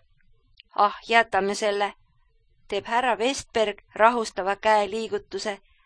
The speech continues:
Ma ei mõtelnud seda sugugi nii. Aga kuidas sa siis mõtlesid? Püüab proua naeratada. Korteri peremees nagu tahaks midagi vastata, kuid selle asemel vaikides süütab uue paberossi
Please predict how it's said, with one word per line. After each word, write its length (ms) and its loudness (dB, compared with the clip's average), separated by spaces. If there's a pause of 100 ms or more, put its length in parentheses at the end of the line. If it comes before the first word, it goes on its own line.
(120)
Ma 100 0
ei 100 0
mõtelnud 520 0
seda 240 -2
sugugi 460 -4
nii. 280 -2 (760)
Aga 280 4
kuidas 400 -4
sa 80 -6
siis 180 -8
mõtlesid? 600 -4 (640)
Püüab 340 2
proua 320 4
naeratada. 720 0 (760)
Korteri 480 0
peremees 520 0
nagu 200 -6
tahaks 380 -2
midagi 320 -4
vastata, 520 -2 (360)
kuid 160 -8
selle 240 0
asemel 440 0
vaikides 640 -2
süütab 400 -8
uue 260 0
paberossi 800 0